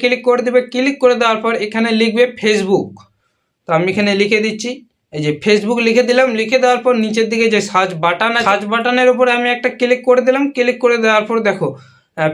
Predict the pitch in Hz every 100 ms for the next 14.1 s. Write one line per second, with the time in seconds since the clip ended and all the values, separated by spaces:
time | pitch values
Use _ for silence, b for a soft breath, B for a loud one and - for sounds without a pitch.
0 | - 214 208 233 196 202 226 226 233 233
1 | 233 226 220 226 226 226 247 233 233 262
2 | 175 180 180 175 165 156 202 196 220 226
3 | 220 226 226 226 233 269 B B B 180
4 | 175 180 208 202 240 240 208 202 233 240
5 | 233 233 226 240 B B - 190 214 226
6 | 220 226 226 226 220 226 - 208 233 220
7 | 247 233 226 214 208 214 220 254 262 214
8 | 214 220 208 214 208 180 208 214 226 202
9 | 196 214 214 220 214 214 - 202 208 220
10 | 233 220 220 214 190 196 214 220 226 214
11 | 196 143 104 B B - 165 160 208 220
12 | 226 220 190 208 226 226 220 202 220 233
13 | 254 247 202 190 202 208 202 196 208 202